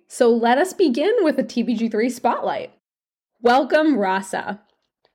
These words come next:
I actually had a chance to interview the co-founder of the company, Rasa, for my other podcast, The Anthropositive Outlook.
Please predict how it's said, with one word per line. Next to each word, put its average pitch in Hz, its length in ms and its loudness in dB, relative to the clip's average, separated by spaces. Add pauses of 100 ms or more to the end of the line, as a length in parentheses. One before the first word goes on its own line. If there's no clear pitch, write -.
I 269 80 4
actually 359 480 2
had 262 320 0
a 220 100 0
chance 196 420 -4
to - 140 0
interview 220 380 2
the 190 80 2
co-founder 202 680 2
of 175 140 0
the 160 80 -4
company, 185 460 -2
Rasa, 196 640 2
for 208 160 0
my 202 200 0
other 262 320 4
podcast, 180 760 -2
The 196 120 0
Anthropositive 185 840 -2
Outlook. 127 480 -4